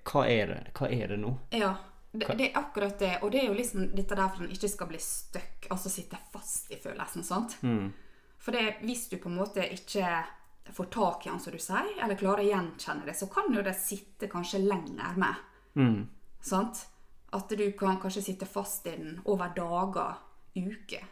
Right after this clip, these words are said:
Speaker 2: måneder, sant?
Speaker 1: Ja.
Speaker 2: Men nå snakker vi mer her om på en måte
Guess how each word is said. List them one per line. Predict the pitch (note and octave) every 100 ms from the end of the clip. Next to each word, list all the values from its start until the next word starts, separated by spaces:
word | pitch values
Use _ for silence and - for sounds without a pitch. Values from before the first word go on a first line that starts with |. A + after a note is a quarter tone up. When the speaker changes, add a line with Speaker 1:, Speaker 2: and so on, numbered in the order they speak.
| -
Speaker 2:
måneder, | F#3+ F#3 F3 G3+ - -
sant? | - E3+ A3+ - -
Speaker 1:
Ja. | G2 F#2+ - - - - - - - - - -
Speaker 2:
Men | A#3
nå | C4 C4+
snakker | C4 G#3+ G#3 - C4
vi | G#3+
mer | G#3 G3
her | F#3+ G3 F#3 F3
om | G3+ F3 E3+
på | E3+
en | E3+
måte | F#3+ F#3+